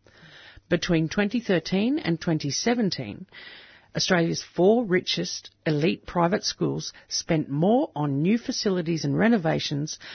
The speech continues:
than one thousand eight hundred schools combined. In twenty seventeen,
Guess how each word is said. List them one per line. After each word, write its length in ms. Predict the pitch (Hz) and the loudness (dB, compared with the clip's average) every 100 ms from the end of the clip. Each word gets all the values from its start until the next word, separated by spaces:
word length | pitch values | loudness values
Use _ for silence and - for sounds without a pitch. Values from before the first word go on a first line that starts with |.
| - - | -12 -4
than 320 | 139 131 127 | -2 -2 -4
one 300 | 160 254 262 | 0 2 2
thousand 500 | 208 165 147 143 - - | 2 0 0 -2 -4 2
eight 180 | 233 233 | 4 4
hundred 540 | - 160 143 143 135 170 _ | 0 -2 -2 -2 -6 -8 _
schools 640 | - - 190 185 185 - - _ | -12 -4 0 0 -2 -6 -20 _
combined. 640 | - 175 143 127 117 - - _ _ - - - - - | 0 2 2 -2 -4 -12 -18 _ _ -20 -20 -20 -20 -2
In 180 | 214 202 | 0 0
twenty 360 | - 220 180 | 2 0 0
seventeen, 640 | - 160 147 - 143 135 | 0 0 0 0 0 0